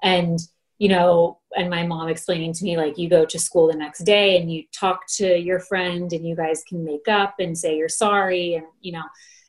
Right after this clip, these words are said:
and so we learn about it when we're little, and then we don't really take inventory of what it means to us when we're ten or eighteen or twenty-one or thirty. You know, we don't, we don't take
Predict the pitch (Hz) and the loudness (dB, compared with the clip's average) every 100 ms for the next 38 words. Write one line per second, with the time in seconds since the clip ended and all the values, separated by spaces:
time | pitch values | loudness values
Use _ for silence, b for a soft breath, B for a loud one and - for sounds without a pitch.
0 | - 208 190 220 202 180 _ _ 208 202 | -2 -2 4 4 4 0 _ _ -4 2
1 | 196 202 202 226 240 208 185 190 190 180 | 2 2 -2 -2 -2 -2 -2 -2 -4 -2
2 | 175 175 196 170 156 208 247 _ _ - | -2 0 0 -2 -4 -6 -10 _ _ -8
3 | 196 196 190 185 190 190 220 226 220 175 | -4 -2 -4 -4 -2 0 0 -2 -10 -12
4 | 175 233 233 208 185 - 196 180 202 196 | 0 4 4 4 -2 -6 -8 -6 -6 -6
5 | 185 180 190 175 170 170 170 165 175 180 | -8 -8 -4 -2 0 -2 -4 -8 -2 2
6 | 180 180 175 170 - 180 170 165 - 170 | 2 0 -8 -8 -6 -6 -4 -6 -10 -10
7 | 220 196 170 160 160 - _ _ - _ | -10 -8 -6 -4 -6 -10 _ _ -20 _
8 | _ _ - - 170 165 160 170 170 175 | _ _ -12 -6 -6 -6 -8 -8 -8 -6
9 | 160 151 151 _ - - 196 170 - 190 | -6 -6 -10 _ -14 -2 0 0 0 -2
10 | 170 165 165 170 156 156 - - - 185 | 0 0 -2 -2 -2 -4 -8 -16 -4 -2
11 | 175 165 165 165 170 170 160 156 156 - | 0 -2 -2 -2 -2 -2 -2 -4 -4 2
12 | 175 170 170 175 185 180 B B B - | 2 4 0 0 0 -2 B B B 4
13 | 214 214 196 - _ _ _ - 190 208 | 4 4 -2 -8 _ _ _ -12 0 2
14 | 202 196 - 214 196 | 2 -2 -4 0 -2